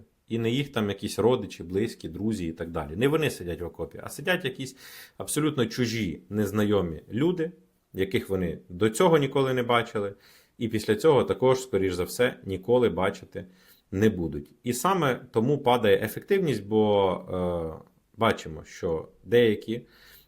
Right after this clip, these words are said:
м, військові, військове керівництво, вони, як він сказав, е, жопу рвуть для того, щоб зберегти особовий склад і зробити все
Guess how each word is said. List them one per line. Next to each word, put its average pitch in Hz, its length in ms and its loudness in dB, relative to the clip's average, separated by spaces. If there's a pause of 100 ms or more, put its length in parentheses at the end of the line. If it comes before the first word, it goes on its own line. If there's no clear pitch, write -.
(140)
м, 92 280 -4
військові, 101 520 2
військове 101 400 2
керівництво, 101 600 -2
вони, 95 240 0
як 90 140 -2
він 95 120 -6
сказав, 87 520 -4
е, 90 160 0
жопу 113 280 0
рвуть 139 240 -2
для 123 140 0
того, 123 300 0
щоб 107 420 -2
зберегти 101 440 0
особовий 98 420 -2
склад 101 400 -2
і 95 60 -12
зробити 92 400 -4
все 87 400 -4